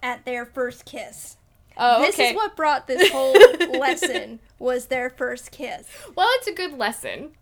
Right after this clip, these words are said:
Speaker 1: The movie has got, like, fifteen minutes more or something.
Speaker 2: We're sorry.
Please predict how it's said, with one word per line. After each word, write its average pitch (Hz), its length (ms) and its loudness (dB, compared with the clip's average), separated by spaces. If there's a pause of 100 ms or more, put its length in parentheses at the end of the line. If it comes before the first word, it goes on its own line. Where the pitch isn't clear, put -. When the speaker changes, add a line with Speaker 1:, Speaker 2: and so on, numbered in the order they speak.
Speaker 1:
The 269 80 -10
movie 370 400 -4
has 294 140 -6
got, 247 220 -4
like, 220 260 -16
fifteen 311 600 -8
minutes 254 300 -6
more 226 380 -12
or 226 60 -16
something. 226 680 -16 (640)
Speaker 2:
We're 415 220 -4
sorry. 254 720 -10